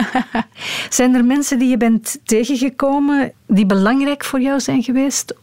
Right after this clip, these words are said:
Speaker 2: om je weg te vinden?
Speaker 1: Ik heb één goede vriendin. Eh, voor de rest zijn het eigenlijk meer kennissen dan, dan echte vriendinnen. Ehm,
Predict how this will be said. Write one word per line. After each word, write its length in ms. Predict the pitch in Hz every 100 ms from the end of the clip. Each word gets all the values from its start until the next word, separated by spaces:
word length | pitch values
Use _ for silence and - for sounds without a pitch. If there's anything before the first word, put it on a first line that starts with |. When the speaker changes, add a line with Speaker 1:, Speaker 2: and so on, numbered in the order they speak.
| _ -
Speaker 2:
om 140 | 233
je 100 | 226
weg 140 | 240 -
te 120 | 262
vinden? 440 | 233 254 240 240 - _ _ _
Speaker 1:
Ik 60 | -
heb 260 | 202 - - _
één 280 | 240 285 262
goede 280 | 269 254
vriendin. 640 | 165 170 170 165 143 202 311 480 427 -
Eh, 720 | 202 180 180 175 175 170 170
voor 180 | 165 202
de 60 | 208
rest 180 | 269 -
zijn 160 | 285
het 120 | 269
eigenlijk 340 | 262 240 262 240
meer 120 | 240
kennissen 440 | - 226 240 262
dan, 240 | 202 190 190
dan 160 | 190 -
echte 300 | 208 - 185
vriendinnen. 840 | 160 175 170 170 170 180 156 -
Ehm, 680 | - 170 170 160 160 156